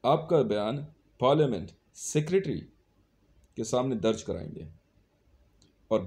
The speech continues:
बिना देर करे आप अपने पद से इस्तीफा दीजिए और अपनी सिक्योर लोकेशन बनाते हुए भारत छोड़ के नहीं जाएंगे। हाँ, ये ज़रूर है, ऐसे में हम आपके धन संपत्ति को जब्त नहीं करेंगे,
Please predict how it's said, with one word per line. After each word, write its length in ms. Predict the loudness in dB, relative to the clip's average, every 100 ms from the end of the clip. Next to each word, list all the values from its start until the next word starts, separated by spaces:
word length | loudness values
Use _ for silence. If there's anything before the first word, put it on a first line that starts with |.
| 0
बिना 220 | 2 2
देर 220 | 4 2
करे 280 | 2 -2 -2 -4 -14 _ 0
आप 400 | 2 2 -2 -18 _ _ -4
अपने 280 | -2 -2 -6 0
पद 180 | 2 2
से 200 | 0 -4 -4 -10
इस्तीफा 360 | -8 -6 -4 -4
दीजिए 400 | -6 -12 -16 -18 _ _ _ _ _ _ _ _ _ _ _ 4
और 280 | 6 6 4 -4 -2
अपनी 380 | 0 2 0 0
सिक्योर 440 | -2 -4 4 6 6
लोकेशन 440 | 4 2 0 -2
बनाते 360 | -2 -2 -2 -4
हुए 240 | -4 -6 -10 _ _ -16
भारत 460 | -12 -2 2 2 2
छोड़ 180 | 0 0
के 120 | 0
नहीं 280 | -2 -2 -4
जाएंगे। 440 | -6 -10 -12 -16 -18 _ _ _ _ _ _ _ _ _ _ _ _ _ -6
हाँ, 140 | -4
ये 180 | 2 2
ज़रूर 360 | 6 6 6 6
है, 260 | 4 -2 2
ऐसे 300 | 2 4 2
में 120 | 2
हम 220 | 2 0
आपके 380 | 0 -2 -4 -4 -6 -12 -8
धन 220 | 0 0 2
संपत्ति 540 | -2 0 -4 -4 -10 -10 -18 _ _ _
को 80 | -6
जब्त 320 | 0 0 2
नहीं 200 | 2 2 4
करेंगे, 380 | 2 2 0